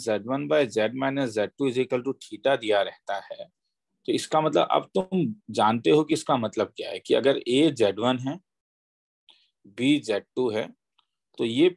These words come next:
P of Z वो point है जो ये angle हर समय constant होगा।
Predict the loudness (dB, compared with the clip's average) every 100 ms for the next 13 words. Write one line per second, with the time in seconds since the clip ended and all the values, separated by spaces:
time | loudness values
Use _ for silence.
0 | -2 -2 0 -2 -2 -2 -2 -6 -6 -4
1 | -6 -4 -4 -2 -2 0 0 0 -2 -4
2 | -6 -12 -14 -14 -16 -18 -18 -18 -20 -20
3 | -20